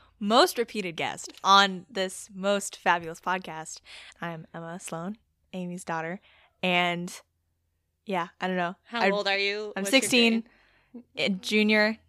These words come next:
Speaker 2: Mm-hmm.
Speaker 1: I think that's how grades work. <laughs> Um,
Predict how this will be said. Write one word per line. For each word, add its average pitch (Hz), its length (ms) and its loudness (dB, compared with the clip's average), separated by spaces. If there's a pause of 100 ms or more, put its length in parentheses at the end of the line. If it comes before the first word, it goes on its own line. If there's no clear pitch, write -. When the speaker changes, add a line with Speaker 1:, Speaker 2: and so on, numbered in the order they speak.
Speaker 2:
Mm-hmm. 226 220 -12
Speaker 1:
I - 40 -10
think 196 140 -2
that's 190 160 -2
how 196 80 -4
grades 185 240 -6
work. 202 280 -6 (320)
<laughs> - 80 -8 (560)
Um, 190 540 6